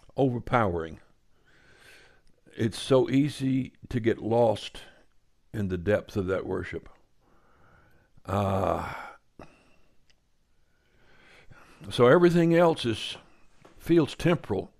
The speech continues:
and cheap. Commercial Christianity, professional Christianity, traditional Christianity, the church buildings and church meetings and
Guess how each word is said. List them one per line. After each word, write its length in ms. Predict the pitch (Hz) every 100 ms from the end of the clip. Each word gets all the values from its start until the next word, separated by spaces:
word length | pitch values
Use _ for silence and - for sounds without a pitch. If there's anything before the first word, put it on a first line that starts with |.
| - -
and 140 | 107 -
cheap. 380 | - - - - - - - - - - - - - - - 147 135 - - - - - - - - - - _ - - - _ -
Commercial 460 | 120 123 156 135 120
Christianity, 800 | 135 120 - 113 101 85 90
professional 540 | 85 95 131 127 - 95
Christianity, 800 | - 95 - 95 90 87 95 98 - _ - -
traditional 720 | 107 87 123 120 - 104 92 _ _ _ _ _ _ -
Christianity, 680 | 104 95 95 92 90 92 - - - _ - - _ _ -
the 120 | 101 127
church 580 | - 127 - - - - - - - - - -
buildings 720 | 90 113 110 113 107 104 - -
and 220 | - -
church 340 | - 95 -
meetings 500 | 98 98 95 98 90
and 160 | 78